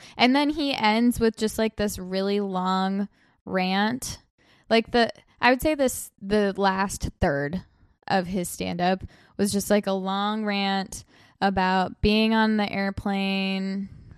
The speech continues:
and, like, being heckled about his bag being too big to fit under the chair. And then there's, like, an overweight guy in the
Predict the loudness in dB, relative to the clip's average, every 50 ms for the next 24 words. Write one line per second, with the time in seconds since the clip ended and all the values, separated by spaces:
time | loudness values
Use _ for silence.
0 | -12 -10 -8 -6 -6 -6 -8 -10 -12 -14 -14 -10 -6 -4 -2 -2 -2 -4 _ _
1 | _ -20 -20 _ _ _ -10 -10 -10 -12 _ _ _ _ -2 -2 0 0 2 0
2 | 0 0 0 0 0 0 0 0 2 2 2 2 2 2 2 2 2 0 -2 -2
3 | -2 0 0 0 -2 -2 -4 -8 -12 -14 -18 -20 -20 -20 -20 -20 -20 -10 -2 0
4 | 2 4 4 4 4 4 2 0 -2 -4 -4 -4 -4 -4 -2 -2 -4 -4 -2 -2
5 | 0 2 2 0 0 -2 -6 -8 -4 -2 -2 -2 -2 -2 -2 -2 0 -2 -2 -2
6 | -4 -8 -8 -4 -2 0 0 2 2 2 2 2 2 0 0 0 -2 -2 -2 -2
7 | -2 -4 -4 -4 -2 -2 0 0 -2 -2 -4 -10 _ _ -20 -20 -20 _ -8 -4
8 | -4 -4 -2 -2 0 0 0 0 0 -2 -2 0 0 0 0 -2 -2 -4 -6 -4
9 | -2 -2 -2 -2 -2 -2 -2 -2 -2 -2 -2 -2 -4 -4 -4 -4 -6 -6